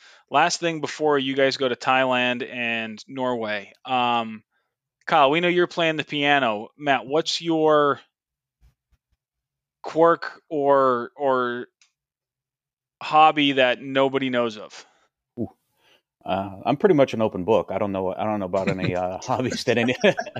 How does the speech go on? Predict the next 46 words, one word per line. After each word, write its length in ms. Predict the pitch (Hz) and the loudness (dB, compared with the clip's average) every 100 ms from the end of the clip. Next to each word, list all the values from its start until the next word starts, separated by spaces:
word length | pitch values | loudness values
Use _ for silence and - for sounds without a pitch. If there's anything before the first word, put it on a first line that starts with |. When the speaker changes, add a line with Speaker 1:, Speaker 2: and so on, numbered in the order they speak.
| - - - - | -12 -12 -14 0
Speaker 1:
You 80 | 262 | 4
have 80 | 233 | 6
that 100 | 208 | 6
Speaker 2:
I, 120 | - | 6
Speaker 1:
meme 100 | 247 | 4
Speaker 2:
yeah. 40 | |
Speaker 1:
collection. 380 | - 127 127 156 | 2 4 2 2
You 80 | 160 | 0
have 80 | 143 | 0
a 40 | |
collection 320 | 165 165 165 | 0 2 0
of 60 | 143 | 0
millions 320 | 147 156 147 | 2 2 2
of 80 | 127 | -2
memes. 480 | 156 147 135 - - _ | -2 -2 -4 -10 -12 _
I 80 | 143 | -2
guess 140 | 151 | 0
we 40 | 147 | 2
could 60 | |
Speaker 2:
I've 80 | 156 | 2
Speaker 1:
go 80 | 196 | 4
Speaker 2:
been, 40 | |
Speaker 1:
with 80 | 160 | 2
that 140 | 123 139 | 0 -2
one. 100 | 117 | 0
Speaker 2:
I've 80 | |
been 120 | 139 143 | 0 4
going 240 | 139 120 | 4 2
through 240 | - 110 | -2 -4
that. 180 | 95 90 | 2 2
I've 80 | 95 | 2
been 80 | 101 | -2
trying 220 | 120 104 | -4 -4
to, 120 | 90 87 - | -4 -8 -8
I've 100 | 98 | -6
been 140 | 101 101 | -4 -4
trying 220 | 131 107 | -2 -2
to 40 | |
thin 240 | - 117 98 | 0 -2 -2
the 100 | 90 | 0
herd 260 | 98 92 | 0 0
of 40 | 90 | -2
the 60 | |
memes. 480 | 90 98 92 92 - _ | -2 -2 -2 -6 -12 _
Um, 640 | 101 95 92 90 87 90 _ _ _ _ _ _ _ | 0 2 2 2 0 -6 _ _ _ _ _ _ _
uh, 280 | 107 98 | -2 -2